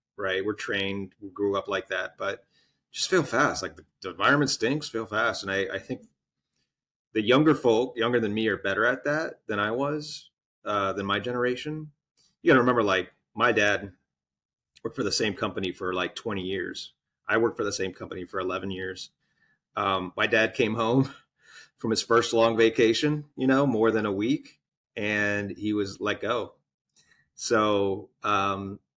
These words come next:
you know, in retrospect, if he had, you know, stayed ten years and changed jobs, it would have been better. Um, but don't be afraid to fail fast. Now, caveat there, if you're in sales and you're in a good position, get at least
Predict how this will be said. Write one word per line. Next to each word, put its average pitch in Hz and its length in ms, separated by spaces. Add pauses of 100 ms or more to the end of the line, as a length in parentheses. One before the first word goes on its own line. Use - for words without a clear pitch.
(300)
you 113 120
know, 92 180
in 95 60
retrospect, 101 600
if 95 120
he 107 120
had, 98 260
you 98 100
know, 92 180
stayed 104 400
ten 120 180
years 95 300
and 92 100
changed 95 300
jobs, - 300
it 104 40
would 95 100
have - 60
been - 120
better. - 340 (600)
Um, 92 580 (500)
but 92 240
don't 113 160
be 117 100
afraid 98 260
to 92 80
fail 95 220
fast. 92 520
Now, 95 420 (1200)
caveat 120 420
there, 101 140
if 101 80
you're 131 100
in 135 60
sales 127 560
and 107 120
you're 107 100
in 107 60
a 101 40
good 107 160
position, 123 580 (480)
get 190 140
at 110 80
least 107 540